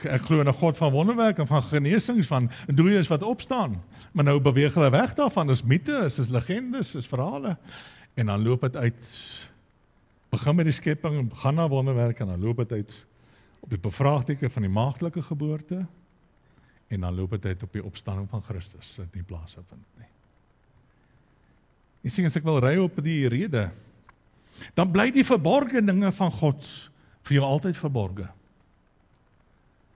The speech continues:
En jy ken hom nooit vir wie en wat hy is nie, en ek sien nooit sy glorie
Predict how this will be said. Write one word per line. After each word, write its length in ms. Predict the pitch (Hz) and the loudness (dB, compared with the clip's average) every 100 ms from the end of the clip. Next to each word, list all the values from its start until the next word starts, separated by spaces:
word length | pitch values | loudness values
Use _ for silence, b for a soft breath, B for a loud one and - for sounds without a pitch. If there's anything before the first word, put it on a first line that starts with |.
| b b b - | b b b 2
En 160 | 214 | 2
jy 80 | 262 - | 2 0
ken 240 | 254 262 | -2 -2
hom 180 | 269 269 208 | -2 2 2
nooit 240 | 214 262 | 2 0
vir 160 | 240 202 | -2 -2
wie 160 | 147 214 | 2 2
en 80 | 202 | 2
wat 220 | 185 185 | 0 -2
hy 20 | 185 226 | -2 -2
is 160 | - 202 | -4 -4
nie, 140 | 147 | -2
en 100 | 151 | -2
ek 100 | 147 | -4
sien 280 | - 262 320 | -6 -8 -6
nooit 240 | 285 240 - | -4 -4 -4
sy 160 | 190 175 | -8 -10
glorie 640 | - 233 254 233 208 208 | -8 -6 -4 -2 -2 -2